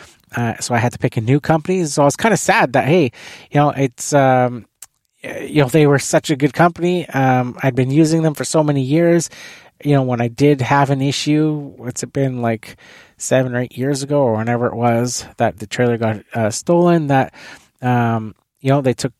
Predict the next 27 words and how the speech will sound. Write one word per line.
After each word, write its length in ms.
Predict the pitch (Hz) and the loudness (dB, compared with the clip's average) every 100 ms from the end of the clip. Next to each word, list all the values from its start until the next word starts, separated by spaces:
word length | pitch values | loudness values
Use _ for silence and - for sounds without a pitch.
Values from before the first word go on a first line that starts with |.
| _ _ _ 151 | _ _ _ _
good 200 | 143 135 | -4 -4
care 260 | - 156 175 | 0 2 2
of 100 | 170 | 0
me, 140 | 196 | 0
that 100 | 139 | 2
I 140 | 123 | 4
was, 280 | 127 117 131 | 2 0 -4
you 60 | 170 | -2
know, 140 | 143 | -2
happy 400 | 113 135 139 135 | 2 0 0 -4
to, 260 | - 127 123 _ _ _ | -4 -8 -8 _ _ _
you 100 | 151 | -6
know, 60 | 127 | -6
continue 480 | - 139 - 131 127 | -8 -12 -8 -6 -8
to 140 | 135 | -10
pay 240 | - 160 | -2 0
them 220 | 170 135 92 | 2 0 -2
every 240 | 117 117 | -4 -4
month, 340 | 117 123 - - - - - - | -2 -4 -6 -18 -20 -20 -18 -6
um, 480 | 117 113 110 113 131 | -4 -2 -2 -4 -6
you 60 | |
know, 60 | 120 | -6
in 80 | 113 | -6
case 280 | - 113 - | -4 -4 -4
it 60 | |
happened 420 | - 117 - 113 | -4 -4 -4 -4
again. 300 | 113 139 117 | -2 0 -2